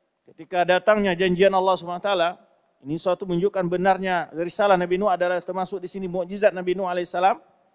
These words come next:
Maka Nabi Nuh menaikkan kepa-, kapalnya, ke atas kapalnya setiap jenis makhluk satu pasang.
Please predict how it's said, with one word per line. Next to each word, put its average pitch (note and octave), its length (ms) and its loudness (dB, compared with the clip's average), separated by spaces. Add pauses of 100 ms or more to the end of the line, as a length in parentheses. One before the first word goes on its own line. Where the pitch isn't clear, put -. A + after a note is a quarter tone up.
(500)
Maka D3 320 -6
Nabi F#3 240 0
Nuh G3 240 2
menaikkan F#3+ 640 -4
kepa-, F3+ 280 -8
kapalnya, F#3 600 -2
ke - 80 -10
atas F3+ 260 -6
kapalnya F#3+ 600 -2
setiap G3+ 560 0 (1400)
jenis E3+ 400 -4
makhluk F#3+ 520 0 (840)
satu F3 240 -8
pasang. F3 480 2